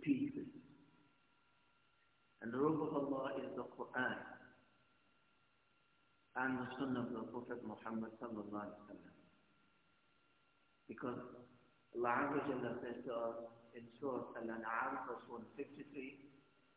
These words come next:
"وَأَنَّ هَذَا صِرَاطِي مُسْتَقِيمًا." And that is my path that is most established.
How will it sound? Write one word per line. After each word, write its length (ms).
"وَأَنَّ 300
هَذَا 640
صِرَاطِي 560
مُسْتَقِيمًا." 800
And 180
that 320
is 160
my 140
path 240
that 140
is 280
most 240
established. 600